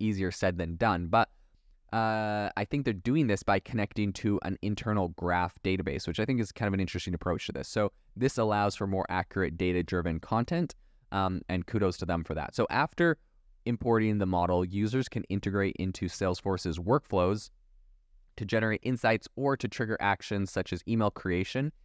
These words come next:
And this really leverages existing work by the data teams that they've already done, and now they're able to just leverage it.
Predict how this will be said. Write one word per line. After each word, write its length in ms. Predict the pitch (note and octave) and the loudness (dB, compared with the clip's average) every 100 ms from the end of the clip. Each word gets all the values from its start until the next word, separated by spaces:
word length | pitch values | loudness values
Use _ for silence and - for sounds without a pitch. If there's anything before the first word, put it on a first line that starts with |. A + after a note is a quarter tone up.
| _ - | _ -6
And 180 | A2+ | 0
this 180 | D#3+ - | 0 0
really 320 | A#2 A#2 C#3 | -2 0 0
leverages 600 | A#2 G2+ G2+ G2+ G2+ G2 - | 2 2 2 0 0 0 -4
existing 640 | F2+ G2+ - G2+ F#2+ C#2+ | -4 -2 -2 0 0 0
work 300 | F2+ F2+ - F#2+ | 0 0 -2 0
by 180 | F2 | 2
the 100 | F2 | 2
data 340 | E2+ E2 E2+ D#2+ | 0 0 0 -2
teams 460 | - A2 E2 C2 - | -4 -4 -4 -4 -8
that 100 | D#2 | -4
they've 160 | F2+ - | -4 0
already 440 | G#2 A#2+ A2+ G#2+ | 0 2 2 2
done, 360 | F2+ F2 F2 F2 | 0 0 0 -2
and 140 | F2 F#2 | -2 2
now 160 | F#2 | 2
they're 120 | F2+ | 2
able 240 | C2 F2 F2 | 0 -2 -4
to 140 | - | -2
just 260 | E2+ F2 - - | 0 0 -2 -10
leverage 560 | E2 D#2+ D#2 - - | -4 -4 -4 -6 -6
it. 140 | C#2 | -8